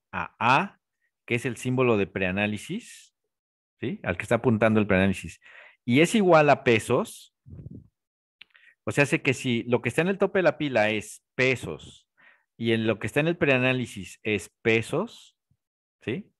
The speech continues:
Si estas flechas estuvieran apuntando a, a esos símbolos, entonces ahí se termina el algoritmo y se declara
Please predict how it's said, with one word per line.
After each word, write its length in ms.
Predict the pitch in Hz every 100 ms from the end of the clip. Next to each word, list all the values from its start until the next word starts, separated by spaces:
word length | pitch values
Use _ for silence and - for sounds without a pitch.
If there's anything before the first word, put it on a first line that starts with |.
| _ _ _ _ _ _ _
Si 120 | -
estas 260 | 117 139 -
flechas 360 | 127 123 131
estuvieran 320 | - 107 123 120
apuntando 680 | 104 98 107 110 113 - _
a, 260 | 85 82 -
a 160 | 87 90
esos 240 | - 120
símbolos, 680 | - 135 104 98 107 151 - _ - - - -
entonces 800 | 95 127 127 131 135 156 - _
ahí 220 | - 95
se 120 | 107 131
termina 460 | 127 98 113 117
el 80 | 110
algoritmo 680 | 98 95 120 143 156 190 214
y 120 | 104
se 140 | - 95
declara 640 | 87 110 117 131 160